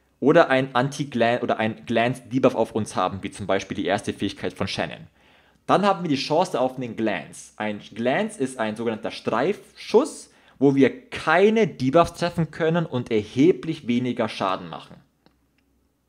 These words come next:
So. Dann, nächste Stufe, ist der Normal Hit. Das heißt, wir greifen an und critten aber nicht. Ein Normal Hit macht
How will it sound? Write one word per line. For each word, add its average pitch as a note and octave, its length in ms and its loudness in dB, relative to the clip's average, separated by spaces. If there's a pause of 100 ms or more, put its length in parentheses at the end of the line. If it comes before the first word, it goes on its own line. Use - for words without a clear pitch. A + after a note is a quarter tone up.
So. F#2+ 200 -6 (1040)
Dann, F#3 560 2
nächste G3+ 460 -2
Stufe, C#3+ 560 -2 (360)
ist C#3+ 300 0
der C3 260 2
Normal B2 520 8
Hit. - 400 -4 (240)
Das G2+ 180 -4
heißt, E3+ 340 -2 (140)
wir A2 140 -2
greifen A#2 400 -2
an D#3 240 -2
und C#3 260 0
critten G3 380 8
aber E2 240 0
nicht. - 320 -12
Ein G2 240 -6
Normal F#3+ 320 2
Hit G#3 280 2 (280)
macht A#2 300 -6